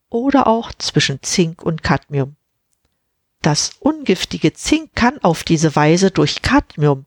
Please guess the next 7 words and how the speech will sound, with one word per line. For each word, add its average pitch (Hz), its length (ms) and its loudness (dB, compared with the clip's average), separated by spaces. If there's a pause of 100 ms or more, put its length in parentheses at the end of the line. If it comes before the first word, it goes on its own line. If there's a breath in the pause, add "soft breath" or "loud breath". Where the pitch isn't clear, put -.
(200)
aus 151 220 -2
einer 151 220 0
Komplexverbindung 143 960 -2
verdrängt - 580 -4
werden. 127 300 0 (960)
Der 131 200 0
Zinkspiegel 156 840 0